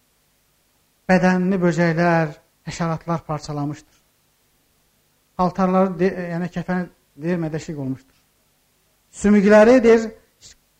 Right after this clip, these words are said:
çiyinlərindən qollarını dirsəklərə qədər dartıb çıxarmışlar. Yəni bütün qışlarını bir-birindən,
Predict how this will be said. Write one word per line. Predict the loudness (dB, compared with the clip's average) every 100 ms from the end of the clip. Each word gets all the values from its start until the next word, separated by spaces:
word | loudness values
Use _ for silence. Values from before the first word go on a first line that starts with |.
| -6
çiyinlərindən | -2 2 4 4 2
qollarını | 2 4 4 4 2 0
dirsəklərə | -2 -6 -4 -2 0 0
qədər | 0
dartıb | -4 -6 -10
çıxarmışlar. | -12 -10 -10 -10 -10
Yəni | -10 -8
bütün | 0 0 0
qışlarını | -4 -2 0 0 -4 -8 _ -8
bir-birindən, | -4 -2 -2 -2 -4